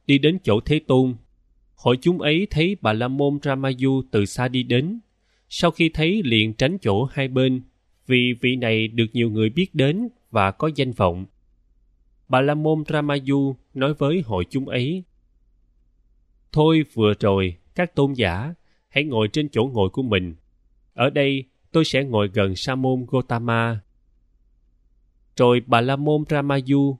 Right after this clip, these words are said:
đi đến Thế Tôn. Sau khi đến, nói lên những lời chào đón hỏi thăm Thế Tôn. Sau khi nói lên những lời chào đón hỏi thăm thân hữu, rồi ngồi xuống một bên. Ngồi xuống một bên, Bà La Môn Ramayu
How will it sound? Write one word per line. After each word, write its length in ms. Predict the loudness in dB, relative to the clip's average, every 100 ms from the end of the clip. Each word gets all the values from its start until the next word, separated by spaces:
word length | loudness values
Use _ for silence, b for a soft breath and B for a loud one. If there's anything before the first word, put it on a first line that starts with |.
| _ -2
đi 120 | 0
đến 200 | 0 -2
Thế 160 | -2 -2
Tôn. 300 | 2 2 0 -6 _ _ _ _ _
Sau 240 | -12 -4 -2
khi 180 | 0 0
đến, 380 | 0 0 -4 -10 _ -4
nói 160 | 0 2
lên 320 | 2 0 -2
những 180 | -4 0
lời 240 | 0 0
chào 280 | 0 -2 0
đón 360 | -2 -2 -6 -8
hỏi 200 | -4 -4
thăm 220 | -4 -6
Thế 140 | -4 -4
Tôn. 340 | 0 0 0 -8 _ _ _ _
Sau 200 | -2 -2
khi 180 | 0 0
nói 200 | 0 0
lên 300 | 2 0 0
những 180 | -4 -2
lời 240 | 0 -2
chào 260 | -2 -2 -2
đón 340 | -4 -4 -4
hỏi 200 | -4 -4
thăm 220 | -4 -6
thân 240 | -2 -4 -2
hữu, 400 | 0 0 -2 -6 _ _ _
rồi 240 | 0 0 0
ngồi 220 | 0 0
xuống 220 | 0 -2
một 200 | -2 0
bên. 300 | 2 2 -2 -8 _ _ _ _ _ _ -2
Ngồi 160 | 0
xuống 200 | 2 2
một 180 | 0 0
bên, 300 | 2 2 2 -6 _ _
Bà 120 | -2 0
La 140 | 0
Môn 300 | 0 0 -2
Ramayu 680 | -4 -2 -4 0 2 2